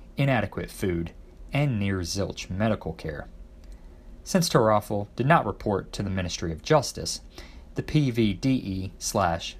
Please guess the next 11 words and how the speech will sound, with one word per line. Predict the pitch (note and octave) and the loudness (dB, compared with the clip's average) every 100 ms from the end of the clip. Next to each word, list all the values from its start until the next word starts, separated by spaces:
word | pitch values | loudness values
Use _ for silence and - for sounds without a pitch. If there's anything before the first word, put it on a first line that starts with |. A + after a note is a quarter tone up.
| - | -10
P | - G2+ | -4 -2
I | F2 E2 | 0 -4
D | F2 D#3 | 0 2
E | C#3+ F2 E2+ - - - - - | 2 -2 -6 -10 -14 -16 -18 -12
set | - G#3 G3+ | 0 2 2
the | - | 2
conditions | B2 G2+ C3+ - F2 E2+ | 2 4 2 2 -2 -2
as | F2 | -2
they | F2+ | -2
saw | - F#2 D#2+ | -2 0 -2
fit, | - - A2+ - | -4 0 0 -2